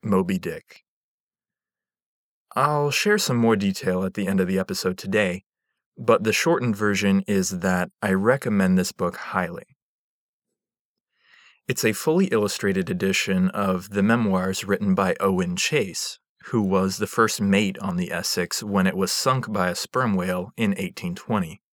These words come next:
The incident became the basis for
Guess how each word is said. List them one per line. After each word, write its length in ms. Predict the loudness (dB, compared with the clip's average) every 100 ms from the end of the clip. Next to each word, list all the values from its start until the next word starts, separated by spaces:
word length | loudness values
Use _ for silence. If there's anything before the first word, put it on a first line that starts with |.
| _ _ _ _ _ _ _ _ _ -4
The 140 | 2
incident 500 | 4 4 4 2 0
became 300 | -2 2 2
the 80 | 4
basis 400 | 2 0 -2 -6
for 720 | -8 -2 0 0 -2 -4